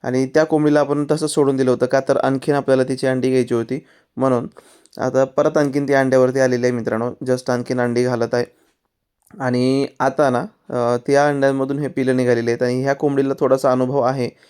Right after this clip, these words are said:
पिलं सांभाळून आणि पिलं काढून, तर तिने छान अशी पिलं काढलेली आहेत. पण मागे, अ, काही दिवसापूर्वी एक अंडं तिने फोडलं पोटाखाली वगैरे घेऊनच. अ, शेल थोडंसं खराब, कवच थोडंसं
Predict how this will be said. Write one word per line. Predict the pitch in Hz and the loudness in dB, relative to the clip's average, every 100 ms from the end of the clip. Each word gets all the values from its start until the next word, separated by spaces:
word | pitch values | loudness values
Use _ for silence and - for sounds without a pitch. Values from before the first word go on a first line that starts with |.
| _ _ - | _ _ -4
पिलं | 127 139 | 0 2
सांभाळून | 139 131 127 127 | 0 0 2 2
आणि | 131 127 | 2 0
पिलं | 131 127 | -2 0
काढून, | 127 117 117 | 0 0 -2
तर | - 131 | 0 0
तिने | 139 135 | 0 -4
छान | 135 - 143 143 | -4 -2 -2 0
अशी | 143 143 147 - _ _ _ | -2 -4 -4 -8 _ _ _
पिलं | 135 135 | 0 0
काढलेली | 147 135 123 | 2 2 2
आहेत. | 127 - | 0 0
पण | 147 | 0
मागे, | 147 143 147 156 147 | 2 0 2 2 0
अ, | - 135 131 127 | 2 4 6 4
काही | 123 139 | 4 0
दिवसापूर्वी | 143 143 147 147 135 143 | 0 -2 -2 0 0 2
एक | 143 143 | 2 2
अंडं | 139 135 | 0 0
तिने | 135 139 135 | 0 0 0
फोडलं | 135 117 113 - - | 0 0 0 -2 -2
पोटाखाली | 123 117 120 123 | -2 0 -2 0
वगैरे | 120 123 120 | 0 2 0
घेऊनच. | 131 120 117 - _ _ _ _ - | 0 -2 -4 -10 _ _ _ _ -8
अ, | 117 120 | -4 -4
शेल | 120 147 143 139 | 0 0 0 0
थोडंसं | 139 135 - | 0 0 -2
खराब, | 147 131 131 | -2 -2 0
कवच | - 117 135 135 - | -4 0 2 2 0
थोडंसं | 120 117 131 127 131 131 127 | -4 -2 -2 0 0 0 -2